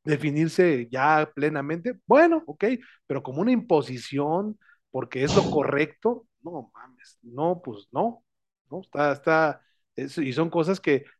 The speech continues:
merman la confianza del ser humano, o sea, se van del grupo, no regresan al siguiente inventario, o si se quedan, se quedan llenos de culpa, este, insatisfechos sexualmente, frustrados. Güey, pues se supone que un grupo, o eso creo yo, Julio, si estoy equivocado, pues me lo dices,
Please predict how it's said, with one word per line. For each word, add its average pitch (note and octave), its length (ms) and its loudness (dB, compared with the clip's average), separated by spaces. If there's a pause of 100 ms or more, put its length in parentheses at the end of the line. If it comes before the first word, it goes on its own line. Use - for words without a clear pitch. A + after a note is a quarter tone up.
(220)
merman E3 580 4
la C#3+ 140 0
confianza B2 500 -8
del B2+ 100 -8
ser C3+ 140 -4
humano, G3+ 320 0
o D#3+ 40 0
sea, D3+ 300 0 (300)
se - 140 -4
van B2 160 -2
del A#2+ 120 -6
grupo, F3+ 500 4
no D#3 100 -2
regresan C3 380 -4
al - 60 -20
siguiente A#2+ 300 -14
inventario, F3 760 2 (200)
o B2+ 120 -4
si B2 60 -8
se C3 120 -4
quedan, E3 260 4
se C3+ 100 -4
quedan D3 240 -2
llenos C#3 260 -4
de A#2+ 80 -10
culpa, F3 760 2 (320)
este, B2+ 420 -6
insatisfechos C#3 720 -4
sexualmente, D#3+ 720 0
frustrados. F3 880 2 (440)
Güey, E3 300 -2
pues - 360 -10
se E3 100 -8
supone F3+ 360 -4
que - 100 -4
un A#3 100 -2
grupo, G#3 320 0
o D#3 200 -2
eso A#3 160 0
creo A3+ 180 10
yo, D3+ 200 4
Julio, D3+ 260 -4
si F#3+ 100 -14
estoy C#3 200 -4
equivocado, C3+ 580 -6
pues - 120 -20
me A2+ 100 -16
lo G#2 80 -20
dices, C#3 400 -8